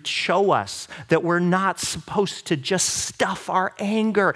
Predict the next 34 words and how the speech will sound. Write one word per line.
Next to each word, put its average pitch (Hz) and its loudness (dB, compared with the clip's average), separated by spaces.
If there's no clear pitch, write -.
If 180 2
we 202 -2
stuff - -2
it - -2
down 214 4
inside, 202 2
it 190 4
will 214 4
eat 254 -10
us 208 0
away. 185 2
And 202 4
we're 226 8
also 262 4
not 233 6
supposed 226 -2
to 233 -6
just 180 0
vent 160 2
our 247 4
anger 240 4
on 226 4
the 214 2
world, 220 4
you 185 2
know, 233 4
post - -4
it 269 4
all 254 6
on 247 4
social 254 0
media. 226 2
Nope. 104 -2
No. 101 -6